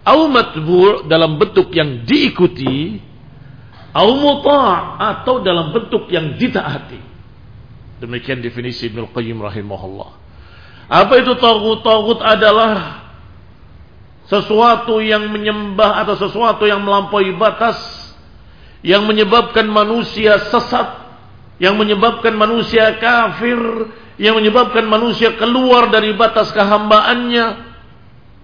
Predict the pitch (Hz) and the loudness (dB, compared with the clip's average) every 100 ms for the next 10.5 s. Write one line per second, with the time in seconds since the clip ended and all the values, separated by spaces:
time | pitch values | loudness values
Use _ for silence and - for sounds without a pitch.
0 | - - 156 214 226 247 - 233 220 214 | -20 -4 0 0 0 -6 -2 0 0 2
1 | 208 214 - - - 285 254 190 202 190 | 0 0 -2 -10 0 2 4 4 2 0
2 | - 160 - - - - - - - 226 | -6 -8 -12 -20 -20 -20 -20 -20 -2 0
3 | 302 262 233 226 185 196 180 170 214 147 | 0 -2 -2 -4 0 -2 -2 0 0 2
4 | 165 160 127 226 - 151 127 127 - - | 0 -2 -4 -6 -4 -8 -8 -10 -12 -20
5 | - - - - - - - - 113 113 | -20 -20 -20 -20 -20 -20 -18 -12 -10 -10
6 | - 127 135 123 120 135 131 135 160 - | -12 -8 -8 -8 -10 -12 -10 -10 -10 -20
7 | - - - - - 120 117 113 117 120 | -20 -20 -20 -20 -8 -6 -6 -6 -8 -6
8 | 160 170 - - - - 117 107 98 101 | -8 -14 -20 -20 -20 -14 -12 -10 -12 -18
9 | 76 - - - - - - - - - | -20 -20 -20 -20 -20 -20 -20 -20 -20 -20
10 | - - - 202 | -20 -20 -2 2